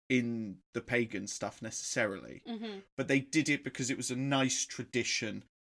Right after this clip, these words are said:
Speaker 1: and they were very interested in the pagan tradition. Do you know what I mean?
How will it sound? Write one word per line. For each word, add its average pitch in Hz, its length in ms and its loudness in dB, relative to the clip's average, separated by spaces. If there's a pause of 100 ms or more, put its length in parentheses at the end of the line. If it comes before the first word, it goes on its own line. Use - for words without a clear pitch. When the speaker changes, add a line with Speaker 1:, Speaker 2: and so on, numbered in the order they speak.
(100)
Speaker 1:
and 110 160 -2
they 110 140 0
were 117 180 0
very 117 320 0
interested 110 760 -4
in 95 360 -6 (800)
the 117 80 -6
pagan 107 600 -6 (240)
tradition. - 600 -8
Do - 120 2
you - 40 2
know 131 80 2
what 135 60 2
I 123 40 4
mean? 107 200 -2